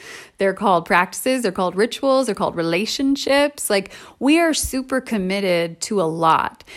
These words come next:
And in particular, I think we have codependency with our defense mechanisms.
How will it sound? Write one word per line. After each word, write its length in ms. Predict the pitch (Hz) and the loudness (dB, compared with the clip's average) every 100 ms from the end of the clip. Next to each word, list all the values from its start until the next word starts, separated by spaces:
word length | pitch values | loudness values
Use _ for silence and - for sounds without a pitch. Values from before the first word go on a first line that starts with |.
| - _ | -20 _
And 420 | 247 247 208 190 - | 0 0 0 -2 -4
in 140 | - 269 | 0 0
particular, 720 | 254 226 226 254 269 285 - | 0 -2 -2 -2 -2 -2 -2
I 100 | 208 | -4
think 220 | 208 220 | -2 -4
we 120 | 220 | -2
have 160 | 208 190 | -4 -4
codependency 960 | - 190 175 180 180 196 247 247 240 - | -4 -4 -4 -4 -4 -4 -4 -4 -4 -4
with 180 | 190 180 | -4 -4
our 100 | 165 | -6
defense 360 | 190 - 170 | -8 -10 -8
mechanisms. 680 | 185 180 175 190 196 196 - | -10 -8 -8 -8 -8 -8 -10